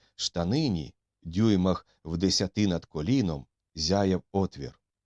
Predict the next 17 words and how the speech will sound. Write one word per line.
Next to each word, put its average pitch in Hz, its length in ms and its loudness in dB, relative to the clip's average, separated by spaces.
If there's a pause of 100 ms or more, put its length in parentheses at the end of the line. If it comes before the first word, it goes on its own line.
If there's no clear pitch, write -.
(360)
Навіть 160 360 -2
не 107 140 4
знаю, 90 480 0 (340)
як 90 260 0
мені 92 220 2
вдалося 82 720 -2 (200)
стримати 87 600 -2
сміх. - 500 -6 (420)
Мабуть, 90 440 -2 (340)
злякався 98 720 0
присутності 92 1000 -4 (220)
фотографа. 71 840 -4 (760)
"Можливо, 92 680 0 (300)
зачеплена 113 720 0
кістка", - 600 -6 (280)
об'явив 85 540 -2
я. 67 200 -14